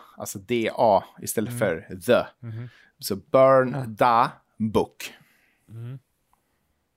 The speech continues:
Speaker 1: Hashtag burn the book.
Speaker 2: Alltså, det är inget S, det är, det är inget plural på böckerna då, alltså?
Speaker 1: Nej, bränn boken. Alltså, jag, alltså, det är nog lite som bränn B H:n. Alltså, de snackar om, eh, B H:n som koncept. Eh, de snackar om boken som koncept.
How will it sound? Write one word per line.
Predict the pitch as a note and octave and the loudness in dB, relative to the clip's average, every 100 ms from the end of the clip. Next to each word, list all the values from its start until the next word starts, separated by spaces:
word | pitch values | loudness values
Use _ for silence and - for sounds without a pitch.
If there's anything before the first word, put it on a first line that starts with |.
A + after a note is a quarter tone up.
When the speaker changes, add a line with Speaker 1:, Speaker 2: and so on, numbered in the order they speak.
| _ | _
Speaker 1:
Hashtag | - A#2+ - A2 F2+ | -8 -6 -4 -4 -2
burn | G2 | -2
the | G2 | -2
book. | A2 | -4
Speaker 2:
Alltså, | C3+ | -4
det | D3 | -4
är | |
inget | D3 C3+ | -6 -6
S, | D3 C3 - - - - | -8 -8 -12 -16 -16 -8
det | |
är, | C#3 C#3+ C#3+ | -6 -6 -8
det | |
är | C#3 | -8
inget | C#3 A#2+ | -8 -10
plural | - D3+ B2 A2+ B2+ C3 | -10 -8 -6 -6 -6 -6
på | C3 | -8
böckerna | B2+ A#2 - A#2+ B2+ | -10 -12 -12 -10 -10
då, | |
alltså? | G#2+ G#2+ A#2+ _ - | -12 -16 -20 _ 0
Speaker 1:
Nej, | E3 C3+ G#2 - A2+ - | 4 4 2 -12 -20 -14
bränn | A#2 C3 D#3 C3+ | 0 4 4 4
boken. | D3+ - A2+ F#2 | 0 0 -2 0
Alltså, | C3 F#3+ | 4 6
jag, | E3 | 6
alltså, | E3+ E3+ F3+ | 4 0 2
det | |
är | F3 | 2
nog | F3 F3+ | 2 2
lite | E3+ - | 0 0
som | D3+ | 0
bränn | C#3 D#3 D3 | 6 4 4
B | D3+ D3 | 2 2
H:n. | D#3+ C#3 F2+ | 4 4 4
Alltså, | G2+ A#2+ | 2 0
de | C3 C3 | 0 0
snackar | C#3 C3 A#2+ | -2 -2 2
om, | A2 A2 - | 2 2 -2
eh, | A#2+ | -4
B | A2+ A#2+ | 0 0
H:n | A2+ A#2 G#2 | 2 0 -2
som | - G#2+ | -6 -6
koncept. | A2 G2+ - - - - _ _ _ _ _ _ _ | -6 -2 0 -2 -4 -20 _ _ _ _ _ _ _
Eh, | A2 G2 F2 - - | -8 -6 -6 -8 -10
de | A#2 | -12
snackar | A2 A#2+ A#2 | -6 -2 0
om | A2 | 0
boken | A2+ C#3+ - G2+ F2+ | 2 0 -2 -6 -6
som | G2 | -10
koncept. | F#2+ E2 - - | -8 -8 -6 -10